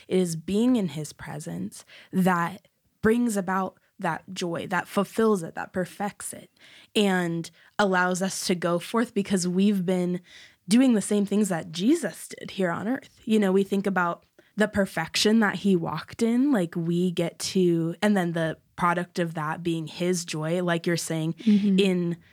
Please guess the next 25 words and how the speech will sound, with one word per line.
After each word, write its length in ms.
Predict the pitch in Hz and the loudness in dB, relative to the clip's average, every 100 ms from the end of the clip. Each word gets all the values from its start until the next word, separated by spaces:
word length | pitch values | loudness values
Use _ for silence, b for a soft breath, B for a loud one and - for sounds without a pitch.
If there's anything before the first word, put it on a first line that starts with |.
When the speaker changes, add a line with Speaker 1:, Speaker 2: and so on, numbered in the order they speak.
| b b 208 | b b 0
Speaker 1:
even 240 | 202 196 | 2 2
death 240 | 175 180 | 0 -2
on 100 | 190 | -2
a 80 | 156 | -2
cross, 720 | - 151 214 170 196 - - - B B | -6 -4 -2 -2 -4 -8 -12 -14 B B
you 160 | 190 | 2
know, 320 | 185 165 165 - _ _ _ _ - | 2 0 -4 -6 _ _ _ _ -2
we 380 | 214 190 208 226 | 0 4 6 4
get 320 | 190 170 - | 2 -2 -4
to 380 | - 185 165 160 | -6 0 0 0
participate 720 | 160 170 175 165 165 165 156 - | -4 -4 -4 -6 -8 -6 -6 -6
in 180 | 165 175 | -6 -2
even 240 | 190 208 | 0 0
just 220 | 185 165 - | 0 -4 -10
a 60 | - | -14
portion 460 | - 165 165 - - | -8 -6 -4 -6 -8
of 160 | 220 | -12
that. 220 | - - - | -12 -12 -6
And 200 | 185 175 | -4 -2
that 280 | 165 170 170 b b b b b b - | 0 -2 -4 b b b b b b 0
is 560 | 175 160 160 - - - _ _ | 2 2 -2 -6 -10 -14 _ _
amazing 640 | 185 175 233 302 - - - - | -2 0 0 -2 -4 -14 -10 -2
that 180 | 190 175 | 0 2
we 120 | 180 | 0
have 440 | - 180 185 170 | 2 2 2 -2